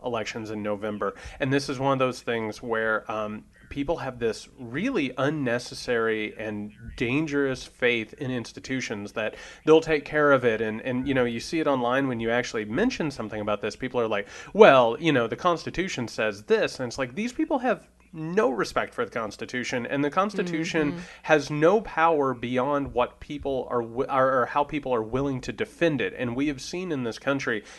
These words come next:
Speaker 1: there is no willingness to defend this Constitution besides a few people. So what, um, I, I, I would love to hear what you have to say about this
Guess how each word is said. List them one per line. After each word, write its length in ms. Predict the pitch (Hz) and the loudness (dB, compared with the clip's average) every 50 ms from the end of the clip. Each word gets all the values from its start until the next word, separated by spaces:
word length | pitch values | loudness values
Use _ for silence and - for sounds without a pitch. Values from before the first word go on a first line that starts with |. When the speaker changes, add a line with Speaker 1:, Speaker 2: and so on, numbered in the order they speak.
| - - | -14 -6
Speaker 1:
there 220 | 131 131 131 135 | -4 -2 0 0
is 260 | 131 123 117 107 - - | 0 0 -2 -4 -8 -10
no 380 | 165 139 127 131 143 156 180 | -8 -4 0 4 6 6 6
willingness 640 | 185 190 160 127 117 117 113 107 101 98 98 - - | 6 6 4 4 4 4 2 0 -2 -4 -6 -8 -10
to 100 | - 110 | -12 -10
defend 320 | 104 98 - 117 113 107 | -10 -8 -6 -4 -4 -4
this 140 | 110 101 - | -6 -8 -8
Constitution 920 | - 113 104 101 - - 101 - 107 104 98 - 117 104 104 104 101 - - | -6 -6 -6 -6 -8 -12 -12 -10 -8 -8 -8 -6 -8 -8 -8 -8 -12 -12 -10
besides 560 | - 117 - - 123 113 113 113 110 107 - - | -8 -8 -6 -4 -2 -2 -2 -4 -6 -8 -10 -8
a 80 | 147 131 | -8 -8
few 400 | - - - 156 151 147 135 123 | -8 -10 -12 -6 -2 -2 -2 -2
people. 460 | 127 - 156 147 139 131 107 95 - - - - - | -2 -6 -8 -6 -2 -2 -2 -4 -4 -10 -16 -16 -8
So 180 | - - 190 180 | -2 2 2 2
what, 400 | 170 151 160 202 240 277 262 - - | 2 4 4 6 6 6 4 0 2
um, 180 | 165 175 165 - - - - - | 2 2 2 2 -4 -16 -8 0
I, 140 | - 160 160 | 2 2 4
I, 100 | - 165 | 4 2
I 200 | 160 160 - 160 | 0 2 2 2
would 140 | 160 165 156 | 2 2 2
love 180 | 160 165 175 175 | 0 0 0 0
to 60 | 196 | 0
hear 100 | 180 196 | -2 -2
what 140 | 180 165 - | -2 -2 0
you 60 | 165 | 0
have 120 | 143 139 | 0 0
to 60 | - 131 | -2 -4
say 220 | - - 139 127 | -2 0 2 2
about 260 | 120 123 117 113 - | 2 2 0 0 0
this 320 | - 113 113 107 - - | 0 -2 0 -2 -4 -8